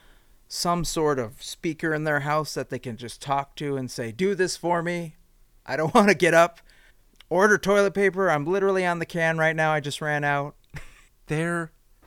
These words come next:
Speaker 2: is, sir, madam, grandma, there is so much porn on the internet. You will never, never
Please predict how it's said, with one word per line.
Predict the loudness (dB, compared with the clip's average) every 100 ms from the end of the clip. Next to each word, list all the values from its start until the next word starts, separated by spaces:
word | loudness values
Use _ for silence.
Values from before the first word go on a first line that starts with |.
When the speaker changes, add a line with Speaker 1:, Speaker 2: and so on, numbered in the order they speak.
| _ _ -12
Speaker 2:
is, | -8
sir, | -2 2 2 0 -4 -6
madam, | -2 0 0 -4 -6 -14 -20 -20 -20 _ -20 _ _ _ -20 _ -6
grandma, | -2 0 0 -2 -8 _ -20 -20 -20 _ _ -20 -20 _ -6
there | -2 2
is | 4 4
so | 2 -8 -10 -8 -4 -2 -2 -2 -6
much | -6 -4 -4 -10 -12 -10
porn | -8 -6 -6 -6 -8 -10
on | -6 -4
the | -4
internet. | -4 -2 -2 -4 -8 _ -20 -20 -20 -14
You | -4 -2
will | 0 0
never, | 0 0 2 2 0 -4 -6 -16 _ _ _ _ _ _
never | -12 -8 -6 -2 0 0 0 -4 -10